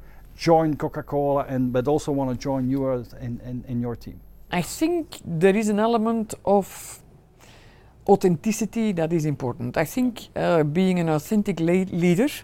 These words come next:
Speaker 2: and having one story is, is extremely important. The other element I think that helps people is truly empowering the teams, truly trusting the teams.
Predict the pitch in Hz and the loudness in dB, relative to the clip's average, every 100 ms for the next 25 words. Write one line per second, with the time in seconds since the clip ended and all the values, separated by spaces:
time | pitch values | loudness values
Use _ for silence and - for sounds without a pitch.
0 | - - - - - 165 160 170 156 147 | -18 -20 -20 -20 -4 -2 2 2 2 2
1 | 180 - - 196 208 190 190 165 - 156 | 2 0 2 4 4 2 0 -2 -2 -2
2 | - - - 147 - - - 160 135 123 | -2 -8 -6 -6 -6 -8 -2 -2 0 -4
3 | 123 104 - 107 71 - - - - 156 | -4 -6 -6 -6 -10 -14 -18 -20 -8 -6
4 | 143 202 208 277 294 262 247 233 175 254 | 0 4 6 8 4 2 0 -2 -2 -2
5 | - 262 247 185 175 165 - - - 143 | -4 -4 -2 -2 0 -2 -4 -18 -8 -2
6 | 226 208 - 214 214 247 165 - - - | -2 -2 -8 -6 -4 -2 -2 -4 -8 -2
7 | 240 226 226 220 214 - - - - _ | 2 2 2 0 -4 -14 -20 -20 -20 _
8 | _ - _ - 165 147 190 170 147 127 | _ -20 _ -4 -2 2 4 6 4 2
9 | 120 - 87 104 - - 208 214 202 190 | -2 -4 -8 -8 -12 -6 -2 0 0 -2
10 | - 185 - 139 123 - 107 - 135 - | -2 -2 -2 -4 -4 -6 -8 -6 -8 -8
11 | - | -10